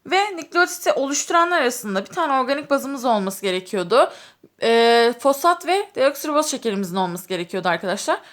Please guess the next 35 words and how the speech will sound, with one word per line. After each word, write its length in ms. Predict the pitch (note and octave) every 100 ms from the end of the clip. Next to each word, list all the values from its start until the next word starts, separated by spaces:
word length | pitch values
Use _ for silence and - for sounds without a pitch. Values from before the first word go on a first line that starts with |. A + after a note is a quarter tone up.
| - _ _ _ -
Adenin 300 | D4+ F4+ F#4
sayısı 340 | F4+ C4+ C4
timin 180 | - C4+
sayısına 380 | D4+ F4+ F4 F4
eşit, 360 | E4+ - E4 -
sitozin 320 | - D#4 E4
sayısı 420 | D#4+ A#3+ A#3+ A3+
da 120 | F4 F4+ _ -
guanin 360 | A#3+ D4 D4+
sayısına 420 | E4 C#4+ C4 C4+ B3
eşitti 360 | G3+ G3+ -
arkadaşlar. 560 | F#3+ F#3 F3+ G3 - F#4+ - - -
Adenin 360 | D4 F#4 G#4+
ve 120 | F4+ C#4
timin 200 | C4+ B3+
arasında 440 | G#3 G3+ G3 F3
ikili, 260 | - D#4+ A4+ G4+
guanin 300 | D#4 E4+ D#4
ve 80 | B3
sitozin 260 | C4+ B3+
arasında 320 | B3+ A3+ B3
üçlü 300 | A#3 C#4+ D4
bağ 200 | A#3 G3+
vardı. 380 | F#3 E3 F3 E4+ - - _ _
Bunları 400 | E4+ F#4 F#4+ D4+
kesinlikle 560 | - C#4 - D#4 E4 F#4
unutmuyoruz. 540 | E4+ E4 E4 D#4+ D#4
Sorularınız 580 | - D#4 D4 D4 C4 A3
olursa 500 | A3+ B3+ - A#3+ A3+
videonun 300 | A3+ A3+ G#3+
altına 500 | G#3 G3+ G3+ G#3 A3
yorum 300 | G#3 G#3+ G#3+
olarak 360 | G3+ F#3+ F3 G3
yapabil-, 420 | F#3+ G3 G#3 -
yazabilirsiniz. 720 | A3+ A3 A3+ B3+ - C4 C4+